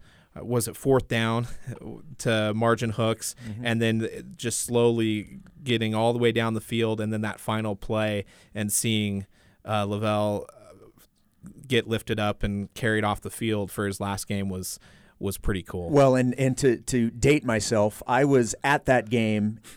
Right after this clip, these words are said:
Speaker 2: as a member of the media <laughs> on the goal line. I was right next to the pylon when Doman crossed the goal line for that touchdown. So, yeah, like, I, I, and I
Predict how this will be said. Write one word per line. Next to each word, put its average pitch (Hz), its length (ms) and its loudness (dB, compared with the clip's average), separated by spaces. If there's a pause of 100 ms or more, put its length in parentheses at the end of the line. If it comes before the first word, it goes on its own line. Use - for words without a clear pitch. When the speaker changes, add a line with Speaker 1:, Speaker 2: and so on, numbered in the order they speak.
Speaker 2:
as 127 180 4
a 127 80 4
member 143 260 4
of 120 120 2
the 123 40 0
media 113 520 4 (200)
<laughs> - 580 4
on 185 260 10
the 175 200 10
goal 175 300 12
line. 131 640 0
I 170 200 8
was 190 320 10 (260)
right 156 460 6
next 160 400 6
to 160 100 0
the 127 100 2
pylon 123 960 2
when 120 180 2
Doman 143 420 6
crossed - 840 2 (600)
the 135 140 4
goal 139 220 8
line 113 340 4
for 120 140 -2
that 120 160 4
touchdown. 98 640 0
So, 110 420 4 (320)
yeah, 156 220 6
like, 151 180 2
I, 156 180 0 (100)
I, 202 280 8 (200)
and 160 180 2
I 185 100 2